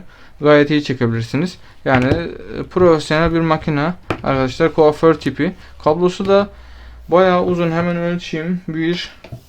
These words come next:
iki, üç metre arkadaşlar. Şöyle ölçeyim. Üç metre kablosu var arkadaşlar. Bayağı bir uzun. Size hayli hayli yetecek. Ee, ucu şöyle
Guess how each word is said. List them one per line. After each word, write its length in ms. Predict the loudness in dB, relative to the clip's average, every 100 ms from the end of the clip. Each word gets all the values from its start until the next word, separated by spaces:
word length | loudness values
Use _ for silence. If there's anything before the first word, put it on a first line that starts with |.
| -20 _ -20 -20 -20 -20 -14
iki, 460 | -8 -8 -6 -4 -4 -6 -16 -20 -20 -16 -12 -12 -14 -20 -20 -20 -20 -20 -12 -6
üç 240 | -6 -4
metre 280 | -6 -4 -4
arkadaşlar. 400 | -2 -4 -4 -8
Şöyle 320 | -6 -6 -6 -12 -18 -20 -12
ölçeyim. 420 | -12 -10 -8 -4
Üç 220 | -4 -2
metre 300 | -2 -2 -2
kablosu 420 | 0 0 0 -2 0
var 80 |
arkadaşlar. 440 | 0 0 -2 -2 -2 -2 -14 -20 -20 -6
Bayağı 360 | 2 4 4 0
bir 60 | -2
uzun. 300 | -2 0 0 0 -6 -18 -20
Size 240 | -10 -4 0
hayli 300 | 2 2 2
hayli 200 | 2 2
yetecek. 500 | 0 -2 -4 -4 -8 -16 -16 -14 -14 -14 -16 -6
Ee, 160 | -2
ucu 320 | 0 2 0 0
şöyle 480 | 0 2 2 0